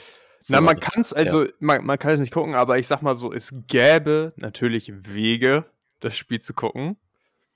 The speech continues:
Speaker 2: Aber, ähm, ich weiß nicht, wie es bei dir ist. Ich kann Schalke entweder im Stadion gucken oder Live-Ticker verfolgen. Ich kann mir das nicht im Fernsehen angucken,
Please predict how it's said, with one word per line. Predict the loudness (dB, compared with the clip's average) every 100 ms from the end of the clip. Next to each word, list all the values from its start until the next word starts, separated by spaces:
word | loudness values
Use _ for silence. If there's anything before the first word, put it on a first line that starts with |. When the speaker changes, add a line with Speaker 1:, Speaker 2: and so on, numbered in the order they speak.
| _ _ _ -2
Speaker 2:
Aber, | 2 6 6 4 0
ähm, | 0 0 -2 -4 -4 -8 -12
ich | -8 0
weiß | 2
nicht, | 2 -6
wie | -8
es | -4
bei | -4
dir | -4 -6 -4
ist. | -4 -6 -12 _ _ _ _ _ _ _ _ _ _ _ _ _ _ _ -12
Ich | -12 -4
kann | 2 2 2 -6 -10 _ _ _ _ _ _ _
Schalke | -4 2 2 2 -2 -2 -6 -16 _ -10
entweder | -6 -4 -4
im | -6
Stadion | -8 0 0 0 -4 -8
gucken | -10 -10 -12 _ _ _ _ _ _ _
oder | 0 2 2 0 -6 -4
Live-Ticker | -2 -2 -4 -8 -8
verfolgen. | -8 -10 -10 -12
Ich | -14
kann | -8 -4
mir | -2
das | -4 -2
nicht | -4 -4
im | -10
Fernsehen | -10 -10 -10 -10
angucken, | -12 -10 -10 -8 -12